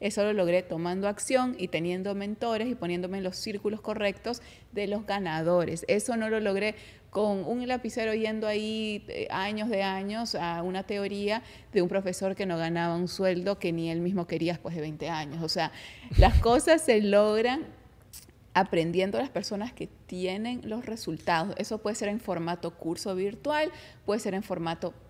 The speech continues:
un seminario, puede ser en formato un retiro, en formato un mastermind, en formato, en algún formato educativo, pero asegúrate que quien lidera sea la persona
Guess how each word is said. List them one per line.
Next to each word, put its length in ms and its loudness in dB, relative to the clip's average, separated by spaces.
un 180 0
seminario, 760 0
puede 180 0
ser 120 -4
en 100 -2
formato 540 -4
un 200 -6
retiro, 580 -4
en 120 -4
formato 540 -4
un 200 -6
mastermind, 640 -6
en 140 -2
formato, 560 -2
en 220 10
algún 280 4
formato 520 4
educativo, 680 2
pero 120 2
asegúrate 560 0
que 120 -2
quien 320 -2
lidera 680 -2
sea 260 0
la 100 0
persona 580 -6